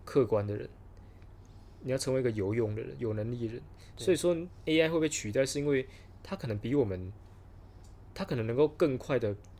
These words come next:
Speaker 1: 帮我们找到这个方向，然后更快地取代掉我们，因为没有完人嘛，那A I就可能会是可以无限复制的完人。
Speaker 2: 这样讲，我们听起来还比较像机器人。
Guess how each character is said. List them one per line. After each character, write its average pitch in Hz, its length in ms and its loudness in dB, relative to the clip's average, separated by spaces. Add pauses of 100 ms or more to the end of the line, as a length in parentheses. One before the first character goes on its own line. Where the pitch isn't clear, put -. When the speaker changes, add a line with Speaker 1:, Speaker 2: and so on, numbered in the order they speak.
(460)
Speaker 1:
帮 139 160 2
我 113 80 2
们 95 100 -4
找 95 160 -4
到 113 160 0
这 110 100 -4
个 101 80 -4
方 95 280 -8
向， 95 260 -6
然 101 100 -6
后 117 100 -2
更 127 200 -4
快 113 160 -2
地 101 60 0
取 - 180 -8
代 98 160 -2
掉 101 160 -4
我 110 140 -6
们， 143 40 -12 (380)
因 156 100 0
为 160 120 6
没 147 180 0
有 120 120 4
完 98 260 2
人 107 160 -4
嘛， 123 180 -10 (260)
那 143 100 0
A 127 240 4
I 127 120 2
就 135 160 2
可 - 120 -4
能 92 140 -4
会 117 120 0
是 107 260 -4 (1080)
可 143 100 2
以 131 60 6
无 110 180 -2
限 123 220 2
复 113 200 -6
制 104 140 -6
的 95 100 0
完 87 260 -6
人。 101 140 -8 (360)
Speaker 2:
这 196 60 -4
样 196 140 -4
讲， 104 360 -6 (260)
我 127 80 -10
们 117 100 -8
听 156 160 -6
起 147 60 -4
来 117 100 -2
还 110 160 -6
比 123 120 -8
较 123 40 -4
像 123 220 -6
机 123 100 -10
器 117 220 -8
人。 107 160 -8